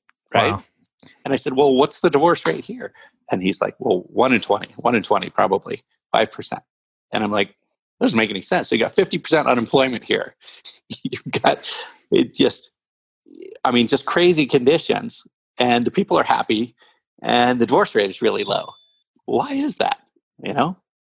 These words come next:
Speaker 1: And it, that's because money isn't real. <laughs> You know, in my, my opinion, it's just, you know, it's, it's how you look at it. It's how you compare yourself to other people in the environment you're in.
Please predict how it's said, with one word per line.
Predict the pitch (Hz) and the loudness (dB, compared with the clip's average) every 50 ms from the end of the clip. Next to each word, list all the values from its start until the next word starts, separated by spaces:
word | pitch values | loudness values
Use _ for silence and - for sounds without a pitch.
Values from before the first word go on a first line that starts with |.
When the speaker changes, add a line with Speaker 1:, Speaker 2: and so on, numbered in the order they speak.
| _ - | _ -4
Speaker 1:
And | 131 113 | -2 -2
it, | 120 - - - | -2 -2 -4 -4
that's | - 156 180 180 - - | -2 0 0 0 -2 -6
because | - 156 - 135 127 120 113 - - | -10 -4 -2 0 2 2 0 0 0
money | 104 117 117 123 120 | 0 2 4 4 4
isn't | 117 110 113 95 | 2 2 0 0
real. | 92 101 98 - - _ | 0 -2 -2 -2 -6 _
<laughs> | - - - _ _ - - _ - - - - - - - | -20 -20 -20 _ _ -20 -20 _ -14 -14 -14 -12 -12 -2 0
You | - 202 - - | 0 0 2 0
know, | - 151 - - 117 - - - - - | -2 -2 0 0 -2 -2 -2 -6 -4 0
in | - - - 127 117 | 2 2 2 2 2
my, | 135 139 156 147 131 - - - - | 0 0 0 -2 -4 -6 -10 -8 -2
my | - 113 120 | 0 2 2
opinion, | 156 151 - 233 214 120 107 104 104 110 - _ - - _ _ _ _ _ _ _ _ | 2 2 2 0 0 0 -2 -4 -6 -8 -14 _ -20 -20 _ _ _ _ _ _ _ _
it's | - 104 - - - | -4 -2 -2 -6 -2
just, | - - 110 101 - - - - - _ _ | 0 2 2 2 0 -6 -18 -20 -20 _ _
you | - - 101 | -10 -8 -6
know, | 98 101 - - - _ _ _ _ _ _ | -6 -6 -8 -10 -16 _ _ _ _ _ _
it's, | - - 107 - | -6 -4 -2 0
it's | - 113 - - | 0 -2 0 0
how | - 110 113 | 0 2 4
you | 113 113 104 | 4 4 4
look | 113 117 - | 2 0 0
at | 101 92 82 | 0 -2 -2
it. | 87 - _ - | -4 -8 _ -14
It's | - - | -12 -6
how | - 98 98 | -4 -2 -2
you | 98 95 95 | -2 -2 -4
compare | 90 - 92 - 107 98 | -4 -6 -2 -2 0 0
yourself | 95 95 - - 98 92 - | 0 0 -2 -2 -2 -2 -2
to | - - | -4 -2
other | 104 98 | -2 -2
people | 98 - 127 127 123 - 127 123 117 - _ _ _ _ _ _ - | 0 2 0 2 2 2 0 0 0 -4 _ _ _ _ _ _ -4
in | 110 110 | -2 0
the | 107 101 | 0 0
environment | 98 98 101 101 98 98 104 101 - - | 0 2 0 0 0 0 -4 -6 -8 -6
you're | - 98 98 | -4 -2 0
in. | 104 117 131 143 151 147 | 2 2 2 2 0 -4